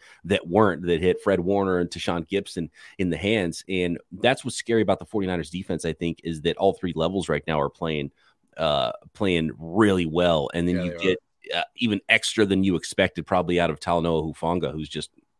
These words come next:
Speaker 1: instinctively and, and reactionary, uh, uh, ahead, like, two steps ahead of everybody. And he might not be the, the most athletic player,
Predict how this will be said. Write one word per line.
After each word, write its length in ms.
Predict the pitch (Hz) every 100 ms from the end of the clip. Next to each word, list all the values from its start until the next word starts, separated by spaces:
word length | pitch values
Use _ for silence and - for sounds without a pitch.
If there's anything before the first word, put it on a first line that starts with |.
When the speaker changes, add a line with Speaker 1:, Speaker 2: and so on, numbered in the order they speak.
| _
Speaker 1:
instinctively 840 | 101 - 104 156 127 95 98 95 90
and, 140 | 82
and 240 | 85 85 85 87 80
reactionary, 800 | 85 98 117 147 120 95 82 80
uh, 80 | 78 -
uh, 80 | 76 -
ahead, 260 | - 117 -
like, 240 | 107 - - _
two 140 | - 143
steps 240 | - 156
ahead 200 | 110 123
of 80 | 117
everybody. 480 | 113 214 82 - -
And 120 | 98
he 80 | 107
might 220 | 117 151
not 220 | 131 139 -
be 120 | 135
the, 220 | 117 98 - -
the 80 | -
most 220 | 123 117
athletic 480 | 117 101 113 123 -
player, 460 | - 113 208 117 92